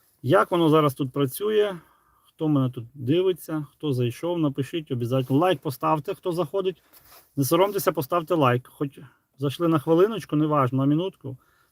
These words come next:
Напишіть, чи давно підписані, давно мене знаєте, чи на других сторінках знаєте.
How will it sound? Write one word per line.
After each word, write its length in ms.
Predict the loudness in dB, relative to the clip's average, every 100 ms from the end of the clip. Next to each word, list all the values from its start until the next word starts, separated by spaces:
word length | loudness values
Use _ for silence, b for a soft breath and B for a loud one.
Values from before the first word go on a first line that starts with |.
| -4
Напишіть, 380 | -2 -2 -4 0
чи 80 |
давно 260 | 2 4 2
підписані, 460 | -2 -2 -4 0 2
давно 180 | 4
мене 160 | 4 2
знаєте, 380 | 0 -2 -2 -2
чи 100 | 2
на 60 |
других 240 | 4 4 2
сторінках 380 | 0 -2 -2 -2
знаєте. 420 | 0 0 -2